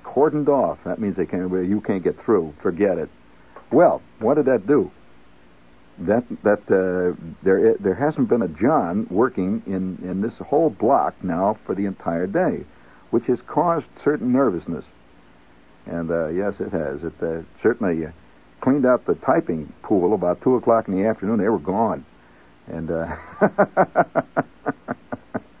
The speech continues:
and it was pretty, pretty fascinating, but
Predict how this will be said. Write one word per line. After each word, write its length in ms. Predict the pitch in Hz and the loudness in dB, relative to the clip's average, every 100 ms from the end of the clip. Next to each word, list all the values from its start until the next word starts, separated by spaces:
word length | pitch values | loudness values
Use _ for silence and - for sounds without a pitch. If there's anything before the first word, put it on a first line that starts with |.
| - - - - - | -20 -20 -20 -18 -2
and 160 | 139 | 0
it 40 | 131 | 2
was 120 | 131 - | 2 0
pretty, 240 | 190 160 | 2 2
pretty 320 | - - 156 | 2 0 2
fascinating, 720 | 117 - 170 156 - 90 92 | 2 4 2 2 0 0 0
but 180 | 92 104 | -2 -4